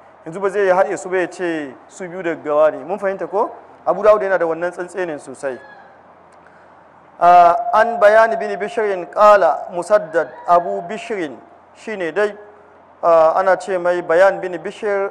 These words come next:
Abu Bishrin. An Wabrata bin Abdurrahman an Amir bin Abdullah bin Zubair an abehi. Shi waye baban shi? Abdullah bin Zubair.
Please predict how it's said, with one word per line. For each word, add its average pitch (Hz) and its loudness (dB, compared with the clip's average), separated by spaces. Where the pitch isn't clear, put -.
Abu 160 -2
Bishrin. 151 -10
An 208 2
Wabrata 208 2
bin 202 -8
Abdurrahman 180 2
an 175 -4
Amir 214 2
bin 185 -10
Abdullah 185 0
bin 185 -10
Zubair 175 -4
an 190 0
abehi. 170 -4
Shi 190 -12
waye 190 6
baban 185 4
shi? 285 -8
Abdullah 185 4
bin 196 -8
Zubair. 160 -2